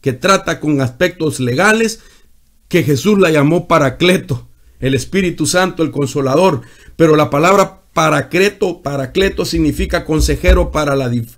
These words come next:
para la defensa, significa asistente legal y significa un abogado. Entonces,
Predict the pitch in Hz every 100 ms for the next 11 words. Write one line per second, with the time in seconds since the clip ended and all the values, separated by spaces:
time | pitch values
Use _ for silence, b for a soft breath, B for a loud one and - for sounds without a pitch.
0 | - 135 131 127 120 135 202 214 226 B
1 | B B B - 175 160 - 185 185 -
2 | 147 143 143 - 175 175 - 151 135 131
3 | 147 147 - _ _ _ _ _ _ _
4 | 120 117 113 113 147 147 135 123 - -
5 | 147 113 101 98 95 85 - - - -
6 | - - - - - - _ - 131 -
7 | 208 202 180 - -